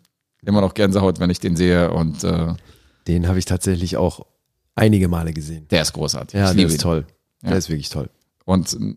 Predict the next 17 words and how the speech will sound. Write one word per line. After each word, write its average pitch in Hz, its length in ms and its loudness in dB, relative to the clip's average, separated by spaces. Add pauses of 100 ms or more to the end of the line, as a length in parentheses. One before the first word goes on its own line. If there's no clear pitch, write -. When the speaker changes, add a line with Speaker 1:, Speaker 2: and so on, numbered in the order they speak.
(420)
Speaker 1:
nichts 101 280 -2
von 104 180 2
Disney 104 320 4
oder 90 180 4
sonst 90 240 2
was, 95 140 0
sondern 85 460 2
halt - 200 -4
ein 85 100 -6
Film, 85 300 0
der 87 200 2
irgendwie 85 500 -2
fernab 90 360 0
von 92 160 -2
Disney 85 260 0
trotzdem 90 360 -4
irgendwie 85 460 -2